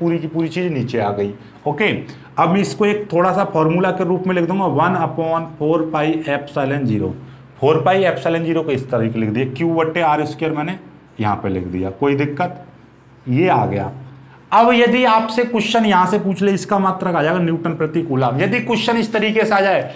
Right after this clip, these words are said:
कि गॉस की प्रमेय की सहायता से किसी बिंदु आवेश के कारण वैद्युत क्षेत्र की तीव्रता ज्ञात करो, तो आपको यहीं तक करना है। ऐसे भी question आ सकता है, किसी बिंदु आवेश के कारण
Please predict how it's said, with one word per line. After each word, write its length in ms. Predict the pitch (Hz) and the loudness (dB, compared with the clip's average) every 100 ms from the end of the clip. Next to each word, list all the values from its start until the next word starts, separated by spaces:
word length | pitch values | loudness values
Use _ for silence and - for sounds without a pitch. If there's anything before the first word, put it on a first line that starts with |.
| - - | -16 -12
कि 80 | - - - - | -10 -10 -14 -6
गॉस 340 | 123 190 214 214 | 2 4 4 2
की 120 | - | 0
प्रमेय 340 | 226 214 220 | 2 2 4
की 140 | 220 226 | 2 0
सहायता 420 | - 175 175 196 | 2 2 4 2
से 240 | 190 226 226 | 2 0 0
किसी 360 | 220 - 240 | -4 -4 -4
बिंदु 280 | 196 185 208 | 0 0 4
आवेश 400 | 208 185 202 196 | 4 4 2 0
के 140 | - 220 | -2 -2
कारण 360 | 220 170 185 196 | 0 2 2 2
वैद्युत 280 | 175 170 | 0 0
क्षेत्र 320 | - - 165 165 | -2 -4 -2 -2
की 120 | 202 | -2
तीव्रता 460 | - 175 160 165 185 | -2 -2 0 0 0
ज्ञात 280 | 208 214 | 2 0
करो, 260 | 214 214 185 - - - | 2 2 2 -2 -10 -6
तो 60 | - | 2
आपको 300 | 196 190 220 | 2 4 2
यहीं 280 | 180 151 156 | 2 2 2
तक 180 | 190 - | 0 2
करना 240 | 151 139 | 2 2
है। 180 | 139 165 | 0 2
ऐसे 240 | 185 208 | 2 2
भी 120 | 220 240 | 0 0
question 320 | 214 - 208 | -2 -2 0
आ 160 | 185 165 | 0 0
सकता 380 | 151 - - | -2 -6 -4
है, 160 | 107 - - - - - - - _ - | -4 -4 -14 -20 -20 -20 -20 -20 _ -6
किसी 220 | 160 185 | -4 0
बिंदु 300 | 175 165 175 | 0 2 4
आवेश 300 | 170 175 175 | 4 4 0
के 120 | - 185 | -2 0
कारण 360 | 147 139 175 | 2 2 0